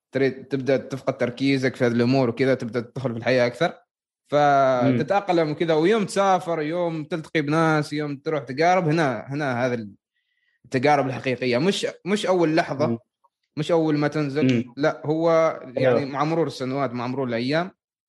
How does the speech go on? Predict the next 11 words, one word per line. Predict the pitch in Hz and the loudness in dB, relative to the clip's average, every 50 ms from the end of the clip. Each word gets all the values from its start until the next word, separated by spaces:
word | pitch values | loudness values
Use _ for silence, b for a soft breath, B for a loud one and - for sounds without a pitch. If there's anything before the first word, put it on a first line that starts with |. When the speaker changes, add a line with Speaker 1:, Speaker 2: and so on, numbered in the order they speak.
| _ _ _ _ _ _ _ _ - 139 | _ _ _ _ _ _ _ _ 0 0
Speaker 1:
هذه | 160 | 2
الأشياء | 160 139 135 - 151 127 | 2 2 2 2 0 2
اللي | 123 117 | 2 2
Speaker 2:
أيوه. | 113 110 | 2 0
Speaker 1:
تتذكرها | 113 123 - 135 127 120 120 110 | -2 -6 -4 -4 -4 -2 -2 -4
يعني. | 101 98 95 98 95 _ _ _ _ _ _ _ _ _ _ _ _ _ _ _ _ _ _ _ _ _ _ _ _ _ _ _ _ _ _ _ _ _ _ _ _ - | -6 -8 -12 -16 -20 _ _ _ _ _ _ _ _ _ _ _ _ _ _ _ _ _ _ _ _ _ _ _ _ _ _ _ _ _ _ _ _ _ _ _ _ -18
Speaker 2:
ممتاز. | 117 113 117 - 123 110 - _ _ _ _ _ _ _ _ _ _ _ - 131 | -16 -14 -6 -4 -4 -4 -4 _ _ _ _ _ _ _ _ _ _ _ 0 2
آه، | 123 127 131 131 131 | 4 4 4 4 4
بما | 127 139 139 156 175 180 180 185 | 4 2 2 4 4 4 4 4
أنه | 196 196 202 196 190 185 175 156 139 127 - - | 2 2 2 2 2 4 4 4 4 2 2 2
أول، | 143 156 156 156 147 135 131 127 123 120 | 2 2 4 2 2 2 2 0 0 -2